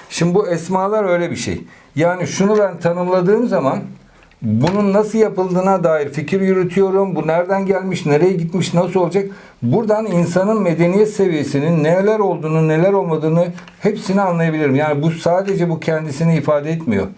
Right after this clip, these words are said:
Bunun yanında o kadar çok bilgi saklı ki bunun içinde. Şimdi bu şu demek,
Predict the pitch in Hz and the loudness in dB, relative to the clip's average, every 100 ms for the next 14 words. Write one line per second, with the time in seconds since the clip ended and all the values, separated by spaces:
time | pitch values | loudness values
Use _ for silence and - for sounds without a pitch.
0 | - - - - 113 151 196 202 175 156 | -20 -20 -20 -10 -4 0 0 2 0 0
1 | 160 214 220 - 131 135 175 196 190 175 | 0 0 -2 -6 -4 0 0 0 0 -4
2 | 147 147 143 135 156 143 220 - 120 110 | -2 -6 -4 -2 -2 -2 -6 -4 -2 -2
3 | 98 107 95 92 - - - 170 180 202 | -4 -4 -4 -6 -8 -20 -8 -2 0 0
4 | 220 220 160 214 220 | 0 0 0 -2 -4